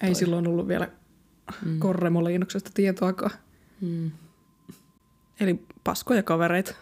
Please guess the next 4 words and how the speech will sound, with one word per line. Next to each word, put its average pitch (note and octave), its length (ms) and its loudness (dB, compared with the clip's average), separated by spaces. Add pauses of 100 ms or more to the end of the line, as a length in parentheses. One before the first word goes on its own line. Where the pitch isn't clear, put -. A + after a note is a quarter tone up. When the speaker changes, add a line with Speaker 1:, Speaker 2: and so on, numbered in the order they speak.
(520)
Speaker 1:
<laughs> - 80 -6 (2000)
No - 80 4
ei E3+ 400 6
vaan. - 260 0